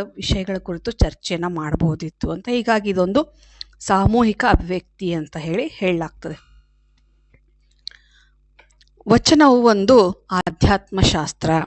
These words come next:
ಹೇಗ್ ಬರೇ ಸಮಾಜದ ವಿಡಂಬನೆ ಮಾಡೋದಷ್ಟೇ ವಚನಗಳ ಕೆಲ್ಸ ಆಗಿರ್ಲಿಲ್ಲ,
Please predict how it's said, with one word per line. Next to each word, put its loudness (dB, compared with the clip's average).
ಹೇಗ್ -6
ಬರೇ 6
ಸಮಾಜದ 2
ವಿಡಂಬನೆ 2
ಮಾಡೋದಷ್ಟೇ 4
ವಚನಗಳ 6
ಕೆಲ್ಸ 2
ಆಗಿರ್ಲಿಲ್ಲ, 2